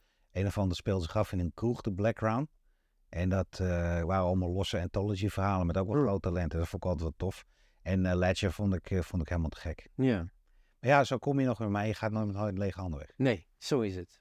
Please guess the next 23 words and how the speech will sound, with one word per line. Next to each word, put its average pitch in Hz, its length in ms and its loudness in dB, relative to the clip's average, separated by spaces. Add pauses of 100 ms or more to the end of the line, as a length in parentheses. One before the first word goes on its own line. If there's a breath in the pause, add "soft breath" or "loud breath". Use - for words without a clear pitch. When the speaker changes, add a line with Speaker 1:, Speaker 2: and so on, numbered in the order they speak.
Speaker 2:
Maar, 139 280 2
eh, 156 280 4
ja, 139 180 6
eh, 127 300 -4
Lodger 127 460 2
is 113 160 -2
het 104 80 -6
trouwens, 123 480 0
eh, 117 220 0
door, 117 260 2
eh, 113 80 2
Speaker 1:
Sorry. 110 200 -4
Speaker 2:
de 120 160 0
Lap 139 200 4
Amps. 147 400 -2 (680)
Hidden 151 300 2
Gem, 151 300 2 (140)
aanrader. 104 560 -2 (1300)
Speaker 1:
Dit 202 140 4
Speaker 2:
Dan - 80 6
Speaker 1:
was, 165 220 4
eh, 131 220 4 (240)
dit, 156 180 0